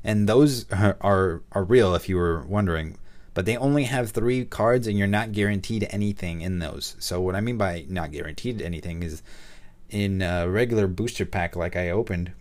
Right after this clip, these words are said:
you're guaranteed at least, uh, like I mentioned, five commons, I believe three uncommons. You're guaranteed a reverse holo and a rare card,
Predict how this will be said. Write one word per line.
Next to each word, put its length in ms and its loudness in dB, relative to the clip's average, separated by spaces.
you're 180 0
guaranteed 460 0
at 80 2
least, 260 -2
uh, 360 0
like 140 0
I 60 0
mentioned, 400 0
five 800 2
commons, 680 0
I 40 -4
believe 220 0
three 500 2
uncommons. 800 2
You're 360 2
guaranteed 540 0
a 40 -2
reverse 400 0
holo 360 2
and 240 0
a 260 2
rare 320 2
card, 360 -4